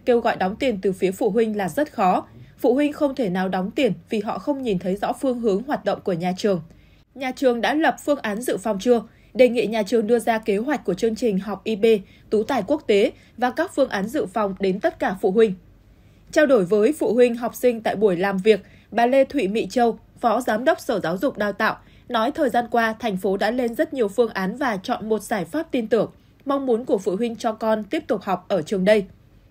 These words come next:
Qua số lượng phụ huynh đồng hành với trường, Sở Giáo dục Đào tạo đang giám sát hoạt động của trường quốc tế A I S V N, của công ty để đảm bảo quyền lợi cho học sinh,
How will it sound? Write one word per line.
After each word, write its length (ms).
Qua 160
số 160
lượng 200
phụ 160
huynh 220
đồng 200
hành 220
với 180
trường, 320
Sở 200
Giáo 180
dục 180
Đào 160
tạo 240
đang 260
giám 220
sát 260
hoạt 180
động 200
của 100
trường 280
quốc 180
tế 180
A 240
I 160
S 220
V 40
N, 60
của 200
công 260
ty 240
để 160
đảm 200
bảo 220
quyền 160
lợi 200
cho 200
học 200
sinh, 300